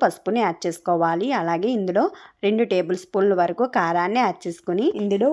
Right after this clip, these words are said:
ఉప్పుని కూడా యాడ్ చేసుకోవాలి. ఉప్పు చూసుకుని యాడ్ చేసుకోవాలి, ఎందుకంటే ఈ చేపలు ఉప్పు చేపలు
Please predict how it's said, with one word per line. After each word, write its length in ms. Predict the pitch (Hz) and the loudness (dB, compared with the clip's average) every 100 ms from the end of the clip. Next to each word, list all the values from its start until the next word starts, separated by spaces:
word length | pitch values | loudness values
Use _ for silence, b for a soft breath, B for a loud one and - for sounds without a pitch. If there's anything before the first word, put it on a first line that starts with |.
| 277 | 0
ఉప్పుని 300 | - 214 226 | -2 -4 0
కూడా 160 | 202 208 247 | 0 2 0
యాడ్ 180 | 190 - | -2 -4
చేసుకోవాలి. 680 | 190 - 185 180 175 175 269 370 - | -6 -4 0 2 0 0 0 -2 -4
ఉప్పు 300 | 175 - 233 294 240 | -10 -6 -4 -4 -4
చూసుకుని 440 | 208 - 214 240 226 | -6 -6 -2 0 0
యాడ్ 180 | 180 - | -4 -4
చేసుకోవాలి, 640 | 165 - 180 180 185 202 247 | -6 -2 -2 0 0 -2 -4
ఎందుకంటే 540 | 185 180 185 180 175 247 339 B B - 208 | -4 -4 -4 -4 -2 -4 -6 B B -6 -4
ఈ 40 | 208 | -2
చేపలు 420 | 185 175 185 196 262 | 0 0 0 0 -2
ఉప్పు 180 | - 196 196 | -2 -6 -2
చేపలు 320 | 220 208 220 | -2 0 -2